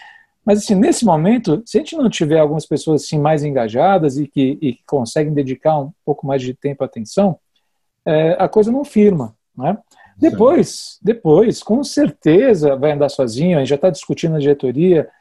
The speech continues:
Speaker 1: de conseguir ter verba pra contratar um secretário executivo, porque daí a pessoa fica totalmente dedicada, né? Focada
Speaker 2: Sim.
Speaker 1: nisso. Mas, assim, é muito bacana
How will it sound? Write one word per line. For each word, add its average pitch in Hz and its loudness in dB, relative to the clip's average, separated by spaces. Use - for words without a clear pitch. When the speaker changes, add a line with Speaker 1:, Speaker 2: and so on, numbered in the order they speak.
Speaker 1:
de 151 -6
conseguir 170 0
ter 170 0
verba 156 2
pra 151 -8
contratar 160 -2
um 151 -2
secretário 147 -2
executivo, 170 2
porque 143 -10
daí 139 4
a 135 -2
pessoa 147 -2
fica 147 -2
totalmente 156 -2
dedicada, 151 0
né? 175 -6
Focada 147 -2
Speaker 2:
Sim. 147 -2
Speaker 1:
nisso. 170 -4
Mas, 165 2
assim, 190 0
é 180 4
muito 226 0
bacana 226 0